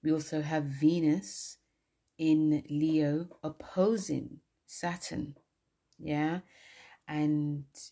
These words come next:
you know, this can sort of, like, upset, like, the Cancer energy, 'cause Leo and Cancers do actually get on. But, you know, Cancers wanna, like, feel things out before they do anything. Whereas Leos, they do, but they just go their own way.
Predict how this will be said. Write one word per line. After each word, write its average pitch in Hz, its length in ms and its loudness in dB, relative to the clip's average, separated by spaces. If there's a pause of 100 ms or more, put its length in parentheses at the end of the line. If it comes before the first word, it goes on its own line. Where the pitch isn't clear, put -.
you 151 120 0
know, 156 160 6
this 214 220 2
can 185 180 -2
sort - 280 0
of, 151 140 -4
like, 156 240 -2
upset, - 680 0 (340)
like, 147 240 -6
the 143 80 -8
Cancer - 500 -4
energy, 151 380 0
'cause 151 160 -8
Leo 247 200 4
and 202 100 -4
Cancers 160 400 -6
do 165 180 -2
actually 156 400 -6
get 151 220 -4
on. 151 400 0 (1040)
But, 156 180 -4
you 160 80 6
know, 160 240 4
Cancers 160 500 -2
wanna, 160 280 0 (260)
like, 147 200 -4
feel 175 280 0
things 160 400 -2
out 165 180 -2
before 156 300 -4
they 156 160 2
do 151 180 0
anything. 180 560 -2
Whereas 156 300 0
Leos, 165 520 0 (420)
they 185 180 0
do, 185 560 2 (380)
but 143 260 -6
they 165 220 2
just 151 340 -4
go 160 180 2
their 156 240 2
own 156 280 4
way. 170 420 0